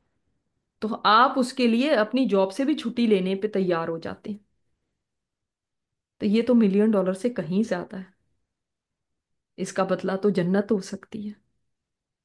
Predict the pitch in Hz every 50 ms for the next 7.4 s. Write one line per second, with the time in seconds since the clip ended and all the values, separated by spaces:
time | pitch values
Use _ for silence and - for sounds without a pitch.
0 | _ _ _ _ _ _ _ _ _ _ _ _ _ _ _ _ _ _ _ 190
1 | 208 202 247 - - 254 247 - 294 294 294 262 214 202 185 180 208 202 202 185
2 | 180 175 175 196 196 - 254 233 220 190 180 175 175 - 202 196 208 202 185 180
3 | 214 220 - 196 190 - - - - - _ - 214 202 - _ _ _ _ _
4 | _ _ _ _ _ _ _ _ _ _ _ _ _ _ _ _ _ _ _ _
5 | _ - 180 208 208 196 196 185 190 196 196 202 214 196 196 - 240 233 220 180
6 | 180 196 202 208 196 196 196 196 233 233 208 190 190 202 196 - 175 180 185 185
7 | 196 220 240 220 190 208 254 320